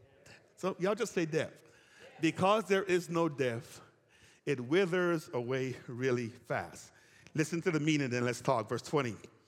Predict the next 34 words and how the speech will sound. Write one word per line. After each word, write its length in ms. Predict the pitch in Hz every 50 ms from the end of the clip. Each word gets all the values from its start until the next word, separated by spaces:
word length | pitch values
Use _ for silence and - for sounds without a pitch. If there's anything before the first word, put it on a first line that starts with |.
| - - - - - - _ _ _ _ _ _ _ _ _
"As 200 | - 196 202 -
for 120 | - 208 196
the 120 | 165 165
sown, 560 | - - - 285 302 302 311 320 320 311 311 285 233 - - - - - - - _
the, 140 | 160 160 151 -
the, 300 | 151 156 - - - - -
the, 220 | 160 147 139 123 - - - - - - - _
what 180 | - 240 262
was 140 | 262 226 214
sown 360 | - - 214 214 202 190 185
on 140 | 170 151 139
rocky 280 | 143 151 170 160 - 214
ground, 560 | 156 151 135 123 117 120 139 160 185 202 165 - - _ _ _ _ - - - _ _
this 180 | - 190 - -
is 140 | 277 208
the 80 | 185 247
one," 300 | 226 165 143 139 127 120
listen 260 | 123 - - 247 220
to 80 | - 202
how 140 | 180 185 180
it 120 | 175 -
says, 420 | - - 127 113 110 - - - - - - _ _
"hears 640 | - - 254 294 302 311 302 311 302 302 294 233 196
the 120 | 214 262
word 520 | 247 247 247 240 208 165 139 117 113 120 - - - _ _ _ _ _ _ _ _ _ - - - _ -
and 160 | 175 180 175 175
immediately 800 | 190 202 180 175 190 220 269 349 392 427 403 403 370 - 302 320
receives 460 | 311 320 311 - - 285 302 320 233
it 120 | 277 294 285
with 160 | 247 254 220
joy." 320 | 170 202 254 277 240 190
Oh, 380 | - - 427 466 - 466 453 415
word, 640 | 403 466 480 494 480 480 480 480 466 466 453 - -
good 140 | 466 480